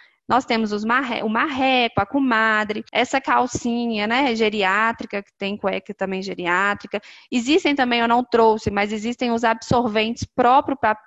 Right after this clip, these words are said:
para perda de urina, e aí tem vários tamanhos, né? No caso de uma incontinência mesmo funcional, o ideal seria um tamanho maior, mas a fralda é sempre a última opção.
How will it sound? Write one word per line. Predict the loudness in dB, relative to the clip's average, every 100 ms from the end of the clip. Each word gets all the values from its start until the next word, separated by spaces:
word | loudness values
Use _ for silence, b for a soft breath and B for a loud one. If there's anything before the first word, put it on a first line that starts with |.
| _
para | 0 0 0
perda | 0 -2 0 -2
de | -2 -2
urina, | -2 -2 -4 -4 -8 B B -2
e |
aí | 0 2
tem | 0 0
vários | 0 2 0 0
tamanhos, | -2 0 0 0 0 -2
né? | 0 0
No | 0
caso | 0 0 2 0
de | 0
uma | 0 0
incontinência | 0 2 2 0 -2 -2 -4 -4 -6
mesmo | -2 -2 -2 -4
funcional, | -2 -4 0 2 2 0 -2 -4
o |
ideal | -2 2 4 2
seria | 0 -2 -2
um |
tamanho | 0 0 0 -2
maior, | -2 0 2 4 4 2 B B B
mas | -2
a | 2 0
fralda | 2 2 4 4
é | 0
sempre | 0 -2 0 2
a | 2
última | 2 -2 -4
opção. | -4 -4 -2 0 0